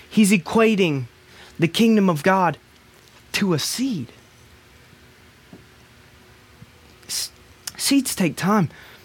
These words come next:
You don't plant a seed and call your friend and say, "Hey, come over. I planted a seed yesterday. You guys gotta come check it out, 'cause it's just gonna look like dirt."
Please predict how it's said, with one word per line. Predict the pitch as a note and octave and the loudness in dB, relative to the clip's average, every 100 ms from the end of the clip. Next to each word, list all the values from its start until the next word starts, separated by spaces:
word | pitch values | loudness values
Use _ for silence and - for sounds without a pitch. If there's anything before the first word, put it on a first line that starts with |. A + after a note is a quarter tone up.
| - - | -20 -10
You | F#3 B3 | 0 2
don't | C4 - | 2 0
plant | - B3 A#3+ | 0 2 2
a | |
seed | - B3+ B3 - - - | 2 2 2 2 -10 -4
and | G#3 G3 | -2 2
call | A3 | 4
your | A3+ A3 | 4 2
friend | B3 A#3 - - | 0 -2 -4 -8
and | G3 | -4
say, | - A#3 | 2 4
"Hey, | A3 | 4
come | A#3+ A#3+ B3 | 2 4 4
over. | B3 A3 G#3 - - - | 4 2 0 -4 -16 -4
I | E3+ | -4
planted | - A3 A#3 G#3+ | 2 2 4 2
a | G#3+ | 0
seed | - A3+ | 0 0
yesterday. | A3 - A3 G#3 G3 - - | 0 -2 0 2 0 -4 -6
You | F3 | 0
guys | F3 A3 F#3 | 4 2 0
gotta | - A3 G#3+ | -2 0 0
come | G#3 A3 | 2 0
check | - A3+ A3+ | 2 0 2
it | |
out, | A3+ A#3 - - - | 2 2 -2 -16 -2
'cause | A3+ G3+ | 0 0
it's | G#3+ - | -2 -4
just | G#3 - | -4 -2
gonna | G3+ F#3 | 0 2
look | F3+ F3 | 0 0
like | E3+ D#3 D3 | 0 -2 0
dirt." | A3+ C4 G3 | 2 2 0